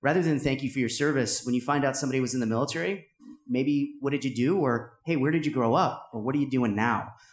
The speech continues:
So that we can have a conversation about who we are as Americans and really find what connects us rather than divides us. And as one final thought, maybe from our two veterans on the panel,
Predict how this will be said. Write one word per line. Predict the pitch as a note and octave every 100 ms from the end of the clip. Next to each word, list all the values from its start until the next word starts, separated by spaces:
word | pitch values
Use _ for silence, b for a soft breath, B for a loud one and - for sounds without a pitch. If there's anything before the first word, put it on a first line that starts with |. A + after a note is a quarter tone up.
| b
So | -
that | D#3
we | D3
can | C3+
have | - D3 E3+
a |
conversation | - C#3+ B2 C#3+ B2+ B2+
about | A2 G#2+ -
who |
we | D3+ C3
are | A#2+ B2 A#2+ -
as | A#2+ B2 A#2 A#2
Americans | G2+ G#2+ A#2+ C3+ C3 B2+ B2 B B -
and | B2 A2 - D#3
really | F#3+ D3+
find | - C3+ C3 A#2+
what | A#2+
connects | - G#2+ A2 G#2+ -
us | G#2 -
rather | A2 A2
than | G#2 G#2
divides | G#2 G#2+ G#2+
us. | G#2 F#2 -
And | B2 A#2+ B B -
as | C3+
one | C3+ E3
final | E3 E3 D3+ C3
thought, | C#3 C3 B2
maybe | B2 B2+
from | A#2+ C#3
our | B2
two | A2+ B2+
veterans | A#2+ A#2 B2 A#2+
on | A2+
the |
panel, | A2 G#2+ A2 D3 D3+